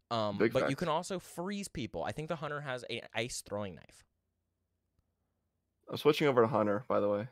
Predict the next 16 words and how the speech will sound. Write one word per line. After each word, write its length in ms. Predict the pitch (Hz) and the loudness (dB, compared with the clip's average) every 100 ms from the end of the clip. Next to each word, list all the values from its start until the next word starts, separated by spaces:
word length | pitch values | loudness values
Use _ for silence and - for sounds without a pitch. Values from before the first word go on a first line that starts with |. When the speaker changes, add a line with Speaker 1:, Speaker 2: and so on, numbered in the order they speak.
| _ | _
Speaker 1:
So 160 | - | -4
you 120 | 131 139 | -2 -2
Speaker 2:
Um, 40 | |
Speaker 1:
can 100 | - | -2
just, 200 | 156 - | -2 2
like, 200 | 151 - _ - - - _ _ | 2 2 _ 0 0 -6 _ _
and 200 | 143 143 | 2 4
they're 100 | 143 | 4
fucking 420 | 135 - 160 160 151 | 2 2 2 2 -2
frozen. 480 | - 180 127 78 - | 4 4 4 -2 -10
Like, 320 | 139 156 156 _ _ _ _ _ _ _ _ _ _ _ _ _ _ _ _ | 2 2 2 _ _ _ _ _ _ _ _ _ _ _ _ _ _ _ _
<sighs> 1600 | - - - - _ _ _ _ _ _ _ _ _ _ _ - | -18 -16 -18 -20 _ _ _ _ _ _ _ _ _ _ _ -10
I 60 | 117 | -4
got 140 | 120 | -2
goosebumps 440 | 104 101 - 82 - | -2 -6 -6 -10 -10
watching, 300 | 87 82 | -12 -12